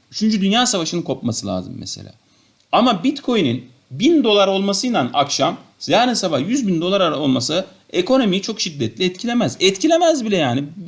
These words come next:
Coin'ler patır patır, bütün coin'lerden milyarlarca dolar çıkıyor. Çıkan paranın haddi hesabı yok. Ekonomi etkilenmedi. İşte bu diyorum ya, bu bir şeyin fiyatının yükselmesi o yatırım aracının iyi bir yatırım aracı olduğunu göstermez.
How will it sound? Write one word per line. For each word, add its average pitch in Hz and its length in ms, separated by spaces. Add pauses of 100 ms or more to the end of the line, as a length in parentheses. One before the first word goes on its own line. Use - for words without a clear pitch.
(220)
Coin'ler 214 560
patır 190 240
patır, 180 300
bütün 185 220
coin'lerden 175 500 (340)
milyarlarca 180 640
dolar 135 200
çıkıyor. 123 180
Çıkan 170 240
paranın 160 320
haddi 143 220
hesabı 143 280
yok. 202 100
Ekonomi 127 380
etkilenmedi. 185 640 (680)
İşte 190 340
bu 220 180
diyorum 269 280
ya, 131 260 (280)
bu 269 340 (140)
bir 254 140
şeyin 160 460 (180)
fiyatının 170 580
yükselmesi 123 760 (400)
o 254 140
yatırım 220 460
aracının 143 480 (120)
iyi 254 220
bir 233 60
yatırım 170 380
aracı 139 320
olduğunu 185 400
göstermez. 104 720